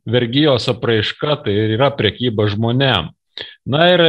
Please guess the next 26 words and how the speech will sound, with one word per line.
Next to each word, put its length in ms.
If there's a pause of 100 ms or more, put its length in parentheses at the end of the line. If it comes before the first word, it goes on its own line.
jeigu 360
kalbėt 540
apie, 320
e, 720 (220)
tą 240
vergijos 640
reiškinį 560
šituo 360
moderniuoju, 760
sakykim, 560
periodu, 640 (360)
na, 200
jis 240
įgavęs 640
yra 240
keletą 560
naujų 400
pavidalų, 720
bet, 240 (320)
na, 160
pagrindinis 880
bruožas 500
visada 400
išlieka, 640
tai 180
yra 240